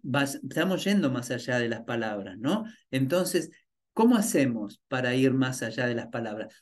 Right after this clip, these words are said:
¿Cómo sabemos o a dónde dirigimos nuestra atención cuando queremos ir más allá de las palabras?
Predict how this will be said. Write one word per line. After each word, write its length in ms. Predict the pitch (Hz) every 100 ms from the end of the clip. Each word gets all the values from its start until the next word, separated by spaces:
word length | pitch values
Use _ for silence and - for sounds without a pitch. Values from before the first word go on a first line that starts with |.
| _ -
¿Cómo 300 | 226 233 202
sabemos 760 | 175 151 165 202 147 117 - 143
o 120 | 139
a 80 | 143
dónde 600 | 208 208 185 160 151 - _ _ _
dirigimos 640 | 139 135 135 - 190 180 147
nuestra 440 | 143 139 147 139
atención 840 | 127 127 123 123 - 202 147 113 - - _
cuando 420 | - 143 139 135
queremos 480 | 139 139 175 175 139
ir 160 | 143 135
más 300 | 139 147 160
allá 420 | 139 147 135 -
de 140 | 120 120
las 180 | 117
palabras? 600 | - 117 107 95 87 -